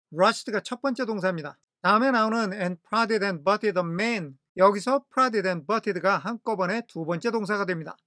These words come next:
그러니까 여기 뮤리엘, 벤자민 뭐 이런 애들이 돌진해 나와서 인간들을 찌르고 들이받았다는 거예요. 뮤리엘이 염소니까 뿔로 찌르고 뿔로 들이받고 뭐 이랬다는 거죠.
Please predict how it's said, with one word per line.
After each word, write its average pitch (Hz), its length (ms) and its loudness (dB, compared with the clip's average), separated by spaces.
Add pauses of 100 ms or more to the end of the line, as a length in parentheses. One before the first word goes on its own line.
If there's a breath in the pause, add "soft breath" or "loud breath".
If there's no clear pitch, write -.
(320)
그러니까 220 280 4
여기 226 220 2 (100)
뮤리엘, 233 440 2
벤자민 220 580 0
뭐 196 100 0
이런 226 280 2
애들이 202 400 -2
돌진해 226 480 -2
나와서 190 560 0 (100)
인간들을 226 640 2
찌르고 247 500 0
들이받았다는 220 680 0
거예요. 190 280 2 (300)
뮤리엘이 214 460 4
염소니까 202 680 0
뿔로 262 220 -4
찌르고 220 420 -4
뿔로 233 220 -4
들이받고 202 480 0
뭐 180 120 0
이랬다는 214 460 2
거죠. 156 260 -6